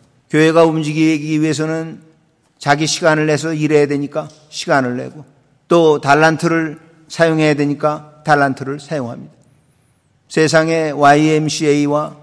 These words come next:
로터리 클럽과 같이 생각합니다. 그러기에 아무리 교회를 다녀도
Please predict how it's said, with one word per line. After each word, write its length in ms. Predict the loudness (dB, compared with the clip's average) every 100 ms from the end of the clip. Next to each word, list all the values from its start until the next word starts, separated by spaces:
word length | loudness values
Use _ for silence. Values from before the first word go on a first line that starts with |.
| _ _ _ _ _ -4
로터리 400 | -2 -2 -2 -4
클럽과 400 | -2 -4 -2 -2
같이 360 | -2 -4 -10 -12 _ _
생각합니다. 600 | -14 -10 -8 -10 -12 -18 _ _ _ _ _
그러기에 540 | 0 2 2 2 0 0
아무리 400 | 2 4 4 2
교회를 360 | 2 2 2 -2
다녀도 520 | -6 -8 -10 -16